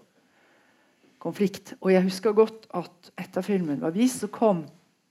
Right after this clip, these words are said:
de to største produsentene, som er israelere.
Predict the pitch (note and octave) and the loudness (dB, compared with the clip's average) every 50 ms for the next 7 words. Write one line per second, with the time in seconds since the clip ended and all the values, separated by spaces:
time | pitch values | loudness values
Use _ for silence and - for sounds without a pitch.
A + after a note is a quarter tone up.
0 | _ _ _ _ _ _ _ _ _ - - _ - F#3 F#3+ G3+ F#3+ - - C4+ | _ _ _ _ _ _ _ _ _ -20 -20 _ -8 -6 -6 -6 -4 -4 -4 -4
1 | G3 - - - E3+ E3+ - - - A#3+ - - F3+ D#3 - - G#3+ F#3+ - - | -4 -6 -2 -2 -2 -2 -2 -4 -6 -6 -4 -4 -4 -4 -2 0 0 0 0 -4
2 | - - C4+ - D#3 D3+ - - _ _ _ _ _ _ _ _ - - F3+ - | -8 -8 -6 -6 -6 -8 -10 -16 _ _ _ _ _ _ _ _ -12 -10 -8 -6
3 | - - F#3+ F3 C3+ B2 B2+ - - _ _ _ _ _ _ _ _ _ _ _ | -2 0 2 2 2 2 -2 -8 -14 _ _ _ _ _ _ _ _ _ _ _
4 | _ _ _ _ _ _ _ _ _ _ _ _ - B3+ - - - - - - | _ _ _ _ _ _ _ _ _ _ _ _ -16 -14 -12 -10 -8 -6 -6 -6
5 | - - - - - | -6 -8 -8 -10 -12